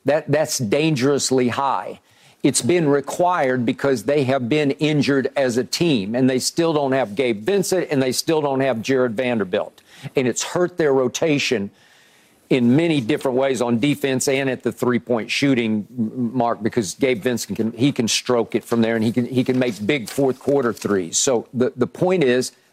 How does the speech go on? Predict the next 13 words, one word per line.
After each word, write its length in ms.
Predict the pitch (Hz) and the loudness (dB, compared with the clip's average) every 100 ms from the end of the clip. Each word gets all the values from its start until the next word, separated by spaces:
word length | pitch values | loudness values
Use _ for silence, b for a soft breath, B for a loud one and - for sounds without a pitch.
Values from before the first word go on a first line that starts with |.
| 127 | 0
LeBron 360 | 123 165 165 | 2 2 2
has 180 | 147 120 | 2 2
been 220 | 147 135 | 2 0
forced 680 | 123 - 190 208 190 - - | 0 -2 2 2 2 -2 -4
into 580 | 175 156 139 160 139 123 - _ _ - | 0 2 2 2 2 0 -4 _ _ 0
more 340 | 139 165 156 | 2 4 2
duty 540 | 127 135 175 156 139 135 | 2 2 2 4 2 2
than 220 | 135 139 | 0 0
I 140 | 135 | 0
think 180 | 123 151 | -2 -2
he 180 | - 143 | 0 2
wanted 560 | 120 151 151 120 113 107 | 2 2 0 0 -2 -2
this, 340 | 135 - - | -2 -2 -6